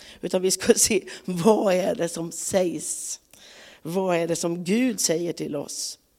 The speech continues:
Så det här var på något sätt, det här var som tre stycken prövningar. Tre stycken uppkörningar.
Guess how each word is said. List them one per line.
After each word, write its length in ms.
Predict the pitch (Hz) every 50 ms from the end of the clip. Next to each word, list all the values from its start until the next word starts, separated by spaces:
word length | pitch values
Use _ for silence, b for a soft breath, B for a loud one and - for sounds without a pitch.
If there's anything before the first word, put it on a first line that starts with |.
| _ _ _ _ _ _ _ _ _ _ _ _ _ _ _ _ _ B B B B B B B B B B B B B B B B
Så 60 | -
det 60 | 311
här 120 | 339 349 330
var 160 | 320 311 262
på 160 | 220 - 254
något 140 | 247 240 247
sätt, 360 | - 233 - - - - - - _ _
det 120 | - 277
här 80 | 330 320
var 140 | 311 294 247
som 240 | - 247 240 240 233
tre 500 | - - - 277 269 302 294 302 311 285
stycken 500 | - - - 214 196 208 - 190 190 180
prövningar. 720 | - - 214 214 196 160 156 - 170 165 160 139 151 156 - _ b b b b b b b b b b b b b b b b b b b _ _ _
Tre 360 | - - 262 294 311 311 311 302
stycken 460 | - - - 208 185 - 185 185 185
uppkörningar. 1600 | - - 269 254 254 - - - - - - - 190 175 165 147 160 165 165 165 165 165 160 208 247 302 311 247 190 147 139